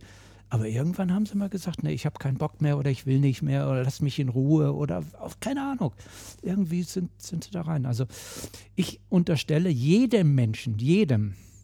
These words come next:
dass er sein Leben regulieren, steuern und in die Hand nehmen kann. Dass das absolut schwierig sein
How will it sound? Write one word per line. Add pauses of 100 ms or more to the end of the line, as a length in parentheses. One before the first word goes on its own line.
(300)
dass
er
sein
Leben
regulieren,
steuern
und
in
die
Hand
nehmen
kann. (580)
Dass
das (640)
absolut
schwierig
sein